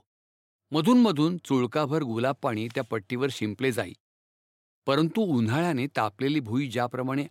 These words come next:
आगोटीच्या पावसाने अधिकच संतापते, त्याप्रमाणे ती तापलेली पट्टी ताबडतोब गुलाब पाण्याची वाफ करून टाकीत होती. माझ्या उशाशी आई आणि कुलकर्ण्यांची म्हातारी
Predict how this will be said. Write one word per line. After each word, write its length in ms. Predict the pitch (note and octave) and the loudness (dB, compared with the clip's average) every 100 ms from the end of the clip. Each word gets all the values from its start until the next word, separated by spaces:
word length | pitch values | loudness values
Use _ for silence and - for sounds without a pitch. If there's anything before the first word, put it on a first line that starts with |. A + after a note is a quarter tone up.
| _ _ _ | _ _ _
आगोटीच्या 600 | - G#2+ B2+ C3 D3 - | -8 -4 -2 -2 -4 -4
पावसाने 500 | D#3 B2 A#2 - C#3 D#3+ | 0 0 0 -2 -2 -2
अधिकच 400 | A2+ G2+ B2+ E3+ | -6 -4 -4 -4
संतापते, 720 | - A#2+ G#2+ F3 F#3 - F#2 - _ _ _ _ - | -4 -4 -2 -2 -2 -4 -10 -10 _ _ _ _ -2
त्याप्रमाणे 560 | D3+ E3+ G3 F3 C3+ E3 | 0 2 0 0 0 -2
ती 160 | E3+ | -6
तापलेली 520 | - A#2 A2 D3 E3+ | -2 -2 0 -2 -2
पट्टी 340 | F3+ C3+ - E3+ | 0 -4 -2 -6
ताबडतोब 640 | - A#2+ B2 C#3+ G3 E3+ | -2 0 0 0 -2 -2
गुलाब 260 | A2+ B2 D3 - | -2 0 0 -2
पाण्याची 340 | D3 C#3+ D#3+ | -4 -2 -4
वाफ 400 | A#2 A2 D#3+ - | -2 0 0 -2
करून 220 | - C#3 C3+ | -6 -6 -4
टाकीत 260 | A2+ - - | -6 -8 -18
होती. 200 | - - _ _ _ _ _ _ _ _ | -20 -20 _ _ _ _ _ _ _ _
माझ्या 280 | G#2+ G2+ B2 | -8 -4 -4
उशाशी 540 | G#2 - C3+ C3+ F#2+ - _ _ _ - | -6 -6 -6 -6 -10 -12 _ _ _ -2
आई 260 | A#2 B2+ - _ _ _ _ _ _ _ | 0 0 -2 _ _ _ _ _ _ _
आणि 160 | A#2 A#2+ | -6 -4
कुलकर्ण्यांची 720 | A#2+ G#2+ G2+ B2 B2 A#2+ B2+ | -4 -6 -2 -2 0 0 -2
म्हातारी 440 | G#2 G2 - G2+ | -4 -4 -4 -6